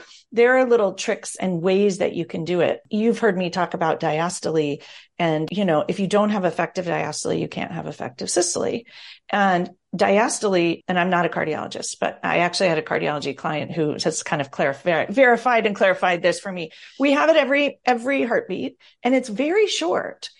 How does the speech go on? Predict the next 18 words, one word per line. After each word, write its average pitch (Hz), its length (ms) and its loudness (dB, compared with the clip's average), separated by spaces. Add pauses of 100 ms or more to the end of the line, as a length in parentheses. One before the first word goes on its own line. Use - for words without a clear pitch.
(220)
but - 140 4
it's 254 180 4
also 269 440 4
essential. - 800 -2 (180)
And 247 220 0
so 240 320 4
you 226 220 -2
can 294 180 -4
have 240 540 -2
diastole, 190 1000 -2
very 214 340 2
short 202 380 -4
little 185 200 -4
bits, 160 360 -4
might 185 220 -2
be 208 100 0
a 208 40 2
breath, 180 380 -2